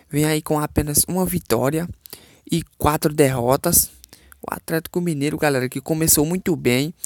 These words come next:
acabou dando essa despencada. Então tem de ser um jogo bastante disputado. A equipe do Atlético Mineiro, mesmo jogando fora de casa, é favorito pra esse jogo. Então pra esse jogo vamos de melhor,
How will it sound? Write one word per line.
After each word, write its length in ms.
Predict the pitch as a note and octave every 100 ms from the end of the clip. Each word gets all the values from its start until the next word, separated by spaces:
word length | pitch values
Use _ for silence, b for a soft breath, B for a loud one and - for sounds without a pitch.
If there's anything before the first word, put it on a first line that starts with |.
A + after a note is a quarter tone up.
| B
acabou 400 | B D3+ D3 C#3+
dando 160 | D3 C#3+
essa 200 | D#3 C#3+
despencada. 960 | D3+ E3 - D3 - A#2+ - D#3 E3+ _ B B B B
Então 240 | E3 F#3
tem 160 | F3 A3
de 100 | G3+
ser 120 | -
um 140 | F#3 F3+
jogo 260 | F#3 F#3
bastante 380 | F#3+ F3 F3 -
disputado. 760 | F3 - D#3 - B2 B2+ D3+ D#3+ B B B -
A 60 |
equipe 280 | D3+ E3+ -
do 100 | E3+
Atlético 480 | E3 E3+ D#3+ - E3+
Mineiro, 360 | E3 D3+ C3+
mesmo 320 | C3+ D3+ D#3+ E3
jogando 400 | F3 D3+ C#3+ C3+
fora 300 | - E3 E3
de 100 | E3+
casa, 460 | - B2+ B2+ C3 - B B B
é 120 | D#3
favorito 600 | - E3+ E3+ D#3 C#3+ - -
pra 160 | E3
esse 220 | E3+ -
jogo. 440 | C#3+ C3+ C3+ D3 D#3+ B B B B -
Então 260 | C#3 D3+
pra 180 | D#3 E3+
esse 160 | F3 E3+
jogo 300 | D#3 D3+ D3+
vamos 200 | D#3+ D#3+
de 80 |
melhor, 320 | E3 F3 F3